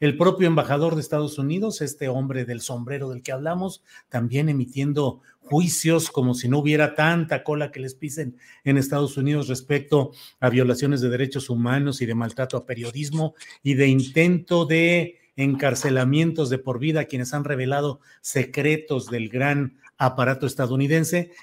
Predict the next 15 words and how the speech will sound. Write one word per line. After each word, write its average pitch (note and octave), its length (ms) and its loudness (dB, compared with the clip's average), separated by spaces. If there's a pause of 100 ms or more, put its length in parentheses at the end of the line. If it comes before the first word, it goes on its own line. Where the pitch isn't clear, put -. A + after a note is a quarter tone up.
Y D3+ 100 -2
aquí D3+ 200 -6
en G3+ 100 0
México G#3 640 -2
el C#3 260 -2
embajador C3+ 640 -4 (220)
dice, D#3+ 360 -2
pues C3+ 200 -6
está F#3 440 0
en F#3+ 100 0
riesgo F3 480 0
la C#3 140 0
libertad C3 400 -4
de D#3+ 60 -4
expresión, F3+ 580 -4